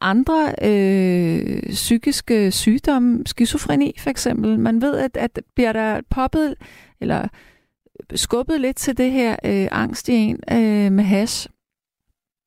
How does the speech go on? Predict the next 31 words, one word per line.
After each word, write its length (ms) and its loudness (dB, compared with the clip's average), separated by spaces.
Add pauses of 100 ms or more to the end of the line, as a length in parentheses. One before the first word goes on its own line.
(240)
så 160 -2
er 40 0
det 80 0
meget 240 -2
nemmere 280 2
at 60 -2
få, 240 2
øh, 140 4
psykiske 480 0
sygdomme 440 2
på 100 -2
sigt. 360 -4 (400)
Det 60 2
er 40 2
også 180 -4
rigtig 160 -4
svært 260 -4
at 60 -10
komme 240 2
ud 60 0
af 80 0
en 60 2
psykose 540 0
alene. 420 4
Mange 500 2
kommer 460 0
i 100 -2
forbindelse 580 -4
med 120 2
psykiatrien. 800 2 (840)
Øh, 600 2